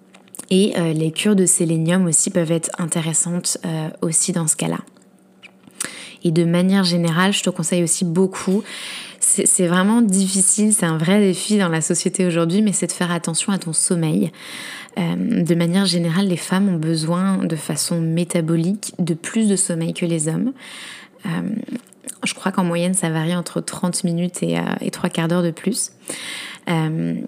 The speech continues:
et donc là, ton, ton sommeil va être vital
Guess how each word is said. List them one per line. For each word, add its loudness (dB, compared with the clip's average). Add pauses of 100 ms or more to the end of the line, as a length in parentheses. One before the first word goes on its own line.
(320)
et 2
donc -2
là, 4
ton, -2
ton -4
sommeil 2
va 2
être -2
vital 0